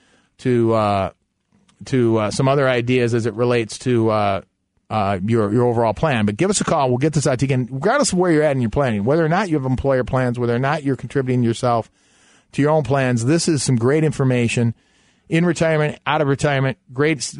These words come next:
great stuff. Again, a checklist that you can use year, year in and year out. So give us a call to get that information. Eight hundred, seven four eight, three one eight five. Eight hundred, seven four eight,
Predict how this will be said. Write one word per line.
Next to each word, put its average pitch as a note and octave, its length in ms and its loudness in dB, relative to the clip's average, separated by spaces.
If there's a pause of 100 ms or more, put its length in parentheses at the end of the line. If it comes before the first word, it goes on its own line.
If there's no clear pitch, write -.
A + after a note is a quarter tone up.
(120)
great D3 220 0
stuff. B2+ 240 -2
Again, C3 220 0
a A#2 40 -2
checklist D#3 400 -2
that C#3+ 100 0
you C3 60 2
can C#3 100 2
use B2+ 340 2
year, C3 260 2
year C#3+ 320 0
in C3+ 60 2
and C3 100 2
year B2 180 0
out. G#2+ 220 -2
So B2 100 -6
give E3+ 220 -2
us A3 120 -2
a - 40 -10
call D#3 180 0
to C3+ 60 -2
get C#3 140 0
that D3 140 0
information. B2 640 -2
Eight A3 180 0
hundred, D3+ 340 -2 (960)
seven G3 400 0
four F#3+ 360 0
eight, B2 320 -2 (640)
three G3+ 260 -2
one G3+ 200 2
eight D3+ 120 -2
five. C3+ 360 -2
Eight G#3+ 180 2
hundred, D3 400 0
seven A3 380 0
four F3+ 260 0
eight, B2 340 -2